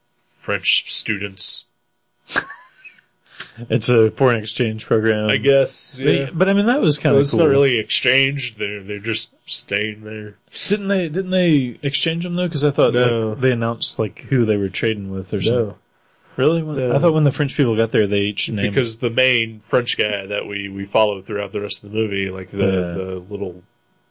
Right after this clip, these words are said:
Speaker 1: freckly, chubby kid.
Speaker 2: Oh, maybe it was, like, they were announcing who's gonna, like, take, be their,
Speaker 1: Right,
Speaker 2: be
Speaker 1: right,
Speaker 2: their
Speaker 1: be their
Speaker 2: guy.
Speaker 1: guide, yeah.
Speaker 2: Okay, that's what it was.
Speaker 1: Yeah.
Speaker 2: I thought they were announcing who's trading onto the
Speaker 1: No,
Speaker 2: bus.
Speaker 1: yeah.
Speaker 2: Okay.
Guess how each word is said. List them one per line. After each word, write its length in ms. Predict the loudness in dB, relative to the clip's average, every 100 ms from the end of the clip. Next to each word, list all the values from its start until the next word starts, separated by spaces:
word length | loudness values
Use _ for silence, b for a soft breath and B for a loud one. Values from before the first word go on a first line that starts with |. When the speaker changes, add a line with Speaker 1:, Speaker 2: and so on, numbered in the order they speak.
| _ -4
Speaker 1:
freckly, 540 | -4 -4 -10 -10 -14
chubby 320 | -6 -4 -4 -8
kid. 300 | -8 -8 -10 _ _ B B
Speaker 2:
Oh, 520 | 0 2 2 4 4 6
maybe 240 | 6 6
it 40 | 4
was, 120 | 4
like, 120 | 2
they 160 | 2 2
were 60 | 2
announcing 360 | 2 0 -2
who's 340 | 0 2 2 2
gonna, 260 | -4 -6
like, 180 | -6 -8 _
take, 200 | -12 -12 _ _ _ _ -4
be 100 | 0
their, 100 | 4
Speaker 1:
Right, 280 | 4 4 0
Speaker 2:
be 60 | -2
Speaker 1:
right, 80 | 0
Speaker 2:
their 120 | 0
Speaker 1:
be 60 | -2
their 260 | -2 -2 -2
Speaker 2:
guy. 60 |
Speaker 1:
guide, 340 | 0 -2 -4 -6
yeah. 160 | -2 2 2
Speaker 2:
Okay, 240 | 2 0
that's 240 | 0 0 -2
what 100 | -6
it 60 |
was. 260 | -8 -16 -18 -10
Speaker 1:
Yeah. 200 | -2 2
Speaker 2:
I 20 |
thought 140 | 2
they 80 | 4
were 100 | 2
announcing 320 | 0 -6 -6 -2
who's 380 | -2 0 -2
trading 640 | -4 -4 -2 0 -2 -6 -4
onto 220 | -2 0
the 80 | 2
Speaker 1:
No, 40 | 0
Speaker 2:
bus. 260 | -2 -4
Speaker 1:
yeah. 100 | -4
Speaker 2:
Okay. 300 | -6 -8 -14